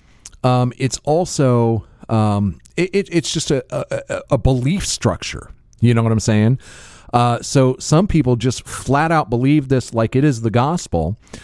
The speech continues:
and, uh, you know, they think anyone who doesn't believe it is a, a moron. Um, and, uh, you know, others just like the idea of being smug about it.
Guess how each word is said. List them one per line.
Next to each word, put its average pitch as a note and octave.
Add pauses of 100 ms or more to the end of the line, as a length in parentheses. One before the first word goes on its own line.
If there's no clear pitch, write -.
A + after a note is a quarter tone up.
(400)
and, A#2+
uh, A#2+
you B2
know, B2
they A#2+
think C3
anyone C3
who A#2
doesn't C3+
believe A2
it G#2
is A2
a, A2
a G#2+
moron. G#2+ (560)
Um, A#2+ (360)
and, C#3+
uh, C3+
you F#3
know, D3+ (380)
others F3+
just C#3
like C3+
the C3
idea B2
of G2+
being A2+
smug C3+
about D#2+
it. C#2+